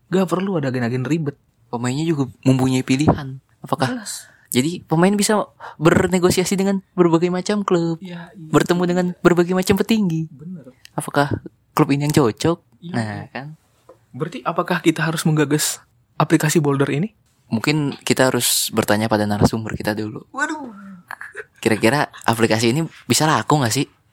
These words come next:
Speaker 1: Ya, kalau dari pengakuan narasumber kan katanya membantu kehidupan percintaannya.
Speaker 2: Oh, iya, benar sih.
Speaker 1: Ya, kalau katanya sih tadi pengakuannya m-, untuk mengisi waktu luang sih.
Speaker 2: Hmm.
Speaker 1: Cuman kan, ya, kita nggak tahu ya waktu luangnya diisi dengan cara apa kan.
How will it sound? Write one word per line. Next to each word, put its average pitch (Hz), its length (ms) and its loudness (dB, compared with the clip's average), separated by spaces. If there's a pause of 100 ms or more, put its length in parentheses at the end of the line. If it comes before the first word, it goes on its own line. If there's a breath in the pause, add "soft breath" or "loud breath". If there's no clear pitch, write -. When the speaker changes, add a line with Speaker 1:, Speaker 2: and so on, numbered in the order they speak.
(260)
Speaker 1:
Ya, 110 360 0
kalau 104 220 0
dari 104 180 0
pengakuan 107 400 0
narasumber 110 380 0
kan 175 140 2 (140)
katanya - 300 0
membantu 104 420 0
kehidupan 98 720 -2
percintaannya. 95 840 -2
Speaker 2:
Oh, 123 140 -12
iya, 110 160 -18
benar 101 220 -16
sih. - 160 -20 (340)
Speaker 1:
Ya, 104 280 2 (140)
kalau 101 180 4
katanya 104 240 0
sih 151 80 2
tadi 127 180 2
pengakuannya 110 400 0
m-, 92 400 -4
untuk 92 400 0
mengisi 98 400 0
waktu 92 260 -2
luang 92 460 0
sih. - 380 -12
Speaker 2:
Hmm. 113 240 -20
Speaker 1:
Cuman 104 180 -2
kan, 120 180 2 (680 soft breath)
ya, 104 100 2
kita 117 180 2
nggak 160 160 0
tahu 139 220 -2
ya 139 100 -2
waktu 95 240 -2
luangnya 107 320 0
diisi 107 240 -2
dengan 101 340 -4
cara 95 380 -4
apa - 140 -12
kan. 185 140 -6